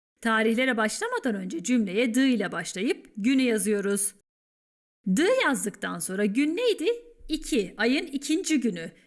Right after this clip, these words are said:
Yani second, ikinci demektir. Second günü yazdıktan sonra of kelimesini kullanıp ayı yazıyoruz. Hangi ay? Üçüncü ay, yani Mart ayı, İngilizcesi March.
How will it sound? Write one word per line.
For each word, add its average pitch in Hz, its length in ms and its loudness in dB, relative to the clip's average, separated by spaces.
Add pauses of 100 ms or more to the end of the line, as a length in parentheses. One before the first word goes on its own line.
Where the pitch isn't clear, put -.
Yani 220 380 2
second, 294 600 -2 (180)
ikinci 233 460 2
demektir. 175 600 -6 (400)
Second 302 560 0
günü 254 280 2
yazdıktan 214 580 -2
sonra - 280 -6
of 294 320 0
kelimesini 208 560 -2
kullanıp 359 460 0
ayı 269 220 2
yazıyoruz. 226 560 2
Hangi 311 320 0
ay? 392 180 2
Üçüncü 330 380 0
ay, 202 220 0
yani 233 340 0
Mart 285 380 0
ayı, 190 220 -2
İngilizcesi 196 760 0
March. 247 520 -2